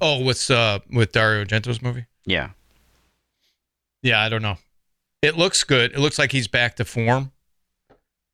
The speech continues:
Speaker 1: Um,
Speaker 2: Okay.
Speaker 1: at least the trailer looked
Speaker 2: Yeah.
Speaker 1: good.
Speaker 2: Yeah, I
Speaker 1: So
Speaker 2: like the trailer.
Speaker 1: that's, uh, sometimes is a, either a hit or a miss. <laughs>
Speaker 2: Yeah, I know.
Speaker 1: But it looked like he was back. It was, looked like old Argento.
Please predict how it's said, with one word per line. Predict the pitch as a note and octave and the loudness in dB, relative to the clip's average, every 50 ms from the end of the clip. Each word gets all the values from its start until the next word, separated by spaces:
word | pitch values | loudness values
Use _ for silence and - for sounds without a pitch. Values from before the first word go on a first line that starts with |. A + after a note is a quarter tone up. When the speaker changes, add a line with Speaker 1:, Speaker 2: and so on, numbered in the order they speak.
| _ _ - | _ _ -4
Speaker 1:
Um, | A2+ G#2+ G#2 G2+ G2 F#2+ F#2+ F#2+ F#2 F#2 - _ _ _ _ _ _ _ _ _ _ - F2+ | -2 0 0 0 0 -2 -4 -6 -8 -10 -16 _ _ _ _ _ _ _ _ _ _ -14 -12
Speaker 2:
Okay. | F2 - F2 | -4 -2 0
Speaker 1:
at | D#2 - B2+ A#2+ | 0 2 2 0
least | C3+ B2 - - - _ - | 0 0 -2 -4 -8 _ -2
the | B2 A2 | 0 0
trailer | - - A#2 A#2 A#2+ B2+ B2+ B2+ - _ _ _ _ | 2 2 2 2 2 0 -2 -4 -6 _ _ _ _
looked | B2 B2+ C3 | 2 4 4
Speaker 2:
Yeah. | C#3 A#2 | 4 4
Speaker 1:
good. | D3 D3+ D#3 - _ _ _ - | 2 0 -2 -4 _ _ _ 0
Speaker 2:
Yeah, | G2 G#2+ | 4 4
I | |
Speaker 1:
So | A2+ | 4
Speaker 2:
like | A2 A#2+ G2+ F#2 | 4 4 0 -2
the | - | -6
trailer. | - - A#2 G#2 F2+ C#2 - - - _ _ | -2 0 2 2 2 0 -4 -8 -12 _ _
Speaker 1:
that's, | - A#2 A#2+ A#2 - - - - - - | 0 0 0 0 -2 -8 -8 -8 -8 -8
uh, | A2 - | -8 -6
sometimes | - - B2 A#2 G#2+ - A2+ A2 A2 G#2 G2 - - - - - _ _ - | -2 0 0 0 2 2 0 0 0 0 -2 -4 -4 -4 -6 -8 _ _ -4
is | A2+ A2 G2+ G2+ | -2 -2 0 2
a, | G#2 G#2+ | 2 2
either | G#2 A2 G#2+ G#2+ G#2+ G2+ G2 | 2 2 2 2 2 2 2
a | F#2+ | 2
hit | G#2+ A2 G#2 | 2 0 0
or | G#2 G#2 | -2 -2
a | |
miss. | F#2+ G2+ G2+ A#2+ A#2+ - - - - | 0 0 0 0 0 -2 -8 -12 -4
<laughs> | - - A3+ A3+ - - A3 - - | 0 0 0 2 2 -2 -2 -2 0
Speaker 2:
Yeah, | - - F2+ E2 D2+ - - - - F3+ - - _ - | 0 0 0 2 0 -2 -4 -4 -4 -4 -4 -4 _ -2
I | - D#2 D#2 | 0 2 2
know. | D#2+ D#2+ D2+ C#2 E2 - - | 2 0 0 -2 -4 -2 2
Speaker 1:
But | C3 B2+ | 2 4
it | C3 | 4
looked | B2+ C3+ B2 | 2 2 0
like | C3 B2 A#2 | 0 -2 -2
he | - C3 | 0 0
was | B2+ A#2+ G#2 F#2 | 0 0 0 0
back. | - G#2+ G#2 G#2+ A#2+ B2 - | 0 0 2 0 0 -2 -4
It | A2+ | -4
was, | A2 G#2 G#2 | -4 -2 0
looked | A2+ A2 - A#2+ | 0 0 2 2
like | G#2+ G2 - _ _ _ _ _ _ _ _ - | 0 0 -2 _ _ _ _ _ _ _ _ 2
old | A#2 A#2 A#2 A2+ G#2 | 2 2 2 0 -2
Argento. | - - - A2 G#2 - A2 A2 G#2+ - B2 B2 A#2+ | 0 0 0 2 2 2 0 -2 -2 -4 -4 -4 -6